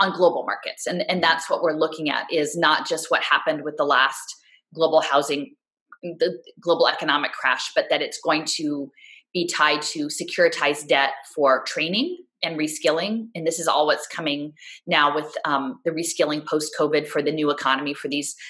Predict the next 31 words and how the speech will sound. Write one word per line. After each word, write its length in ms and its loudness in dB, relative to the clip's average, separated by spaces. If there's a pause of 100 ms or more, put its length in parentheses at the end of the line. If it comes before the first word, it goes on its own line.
(140)
jobs 380 4
of 220 -4
building 340 2
the 80 -4
fourth 300 0
industrial 400 -2
revolution. 640 -4 (520)
Um, 400 2 (440)
and 440 2 (560)
also 520 6 (120)
privatize 600 2 (680)
public 360 2
benefit 360 0
services. 680 -8 (340)
So 140 -2
they 100 6
will 140 -6
be 180 0
privatizing 720 2
your 160 0
access 360 -4
to 80 -10
healthcare. 600 -2 (260)
They 80 4
will 100 2
be 240 -2
privatizing 520 -2
your 120 0
access 340 -4
to 80 -10
housing. 600 -4